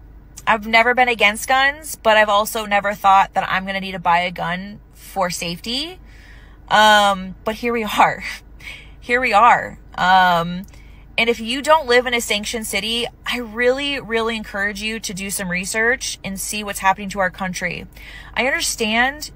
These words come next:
if you're a Democrat and you have your reasons, right? Abortion, you're pro-abortion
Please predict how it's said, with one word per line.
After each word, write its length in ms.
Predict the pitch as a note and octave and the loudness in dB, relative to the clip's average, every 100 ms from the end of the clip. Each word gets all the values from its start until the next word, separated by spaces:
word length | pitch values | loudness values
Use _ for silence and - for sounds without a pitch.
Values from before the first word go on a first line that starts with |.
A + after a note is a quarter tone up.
| - | -8
if 100 | A3+ | -4
you're 140 | A#3 | 0
a 80 | A#3+ | 0
Democrat 720 | G#3 G#3 A3+ - A3 B3+ C#4 - - - - - - - | 0 -2 -2 2 4 4 0 -6 -20 -20 -20 -20 -20 -6
and 480 | A3+ - A3+ G#3+ G#3+ - | -2 0 0 -2 -6 -10
you 180 | G#3+ C4 | -8 -2
have 280 | B3 A#3+ | 2 2
your 160 | A#3 A#3+ | 2 -4
reasons, 680 | A3 A3 F3+ D3+ F3+ - - | -4 -4 -6 -6 -10 -12 -10
right? 380 | F#3+ F#3+ G#3 G#3+ - | 0 2 2 -4 -6
Abortion, 760 | G3 F3+ G3 G#3 - G3 G3 | -6 -2 -2 -2 -2 -2 -2
you're 120 | F#3 F3 | -6 -10
pro-abortion 680 | - F#3+ F#3+ G#3 G#3 - | -2 -2 0 0 0 0